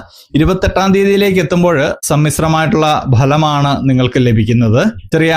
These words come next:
അപകടങ്ങളൊക്കെ ഉണ്ടാവാനുള്ള ഒരു സാധ്യതയുണ്ട്, അതൊന്ന് ശ്രദ്ധിക്കേണ്ടതാണ്. ഇരുപത്തിയൊൻപതാം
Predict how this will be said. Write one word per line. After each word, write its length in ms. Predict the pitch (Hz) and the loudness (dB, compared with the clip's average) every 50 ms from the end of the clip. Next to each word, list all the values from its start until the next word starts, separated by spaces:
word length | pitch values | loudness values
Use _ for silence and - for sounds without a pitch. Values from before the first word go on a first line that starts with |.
| 156 151 | 0 0
അപകടങ്ങളൊക്കെ 640 | 143 156 156 170 170 175 180 175 170 165 175 165 160 | 0 0 0 0 0 0 0 0 0 0 0 0 0
ഉണ്ടാവാനുള്ള 520 | 156 147 147 151 151 151 151 151 147 147 147 143 | 2 0 0 0 0 0 0 0 0 0 0 0
ഒരു 120 | 143 139 - 117 - - | 0 -2 -2 -4 -4 -2
സാധ്യതയുണ്ട്, 600 | 131 127 123 131 131 131 143 131 113 110 127 156 - - | -2 0 0 0 0 0 2 2 2 2 0 0 -2 -2
അതൊന്ന് 280 | 131 131 127 131 127 127 - - - | 0 0 2 2 0 -2 -4 -4 -2
ശ്രദ്ധിക്കേണ്ടതാണ്. 840 | 131 127 120 120 120 110 131 127 127 127 120 107 101 98 110 147 185 - - _ 143 | -2 0 0 0 0 0 0 0 2 2 2 2 2 2 0 0 -2 -4 -4 _ 0
ഇരുപത്തിയൊൻപതാം 760 | 147 151 170 160 - 180 170 160 156 160 160 165 175 180 180 | 0 0 0 0 0 0 0 2 0 0 0 0 0 0 0